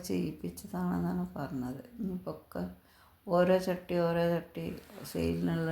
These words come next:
എടുത്ത് കാണിക്കാമെന്ന് പറഞ്ഞിട്ടുണ്ട്. അപ്പോൾ അത് വൃത്തി അതാണെന്ന് ഞാനും പറഞ്ഞിട്ടുണ്ട്. അപ്പം ഒന്ന് വാങ്ങണവർക്ക് എളുപ്പമായില്ലേ.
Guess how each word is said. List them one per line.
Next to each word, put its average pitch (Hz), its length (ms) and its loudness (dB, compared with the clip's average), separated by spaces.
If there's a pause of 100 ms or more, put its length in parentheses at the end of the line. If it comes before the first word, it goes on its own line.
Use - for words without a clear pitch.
എടുത്ത് 160 260 -6 (100)
കാണിക്കാമെന്ന് 156 800 -2
പറഞ്ഞിട്ടുണ്ട്. - 640 -6 (140)
അപ്പോൾ - 240 -8
അത് 147 140 -2
വൃത്തി 156 380 -6 (100)
അതാണെന്ന് 156 560 0
ഞാനും 151 260 2 (100)
പറഞ്ഞിട്ടുണ്ട്. 139 680 -6 (800)
അപ്പം - 160 -8
ഒന്ന് 160 160 0 (100)
വാങ്ങണവർക്ക് 160 760 4
എളുപ്പമായില്ലേ. 151 720 0